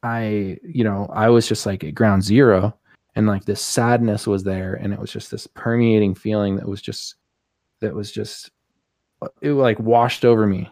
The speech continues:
It was like I was always wet with this sad feeling. And I, I remember, I remember having a whiteboard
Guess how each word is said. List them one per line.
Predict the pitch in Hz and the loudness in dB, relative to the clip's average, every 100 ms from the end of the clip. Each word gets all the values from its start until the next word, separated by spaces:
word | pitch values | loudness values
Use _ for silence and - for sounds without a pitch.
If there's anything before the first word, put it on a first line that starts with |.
| _ | _
It | 113 | 0
was | 113 | 0
like | 120 | 2
I | 117 | 0
was | 113 | 0
always | 113 123 123 110 | 2 2 2 0
wet | 95 104 104 - - - _ _ _ _ | -2 -2 -4 -8 -16 -18 _ _ _ _
with | 107 98 92 _ _ _ _ | -2 -2 -4 _ _ _ _
this | 113 104 | -8 -8
sad | - 107 95 95 | -6 -4 -4 -4
feeling. | - 107 95 - - _ _ _ _ _ _ _ - | -4 -4 -4 -6 -14 _ _ _ _ _ _ _ -6
And | 117 107 101 98 98 98 98 - _ _ - | -2 -2 -4 -6 -6 -6 -6 -10 _ _ -8
I, | 214 202 202 - - _ | -4 -4 -4 -6 -10 _
I | - | -6
remember, | 107 101 120 190 143 92 110 - | 0 2 6 8 8 4 -2 -2
I | |
remember | 110 117 165 | 2 4 4
having | 180 196 185 | 4 4 4
a | |
whiteboard | 127 113 110 98 95 90 | 4 4 2 -2 -4 -6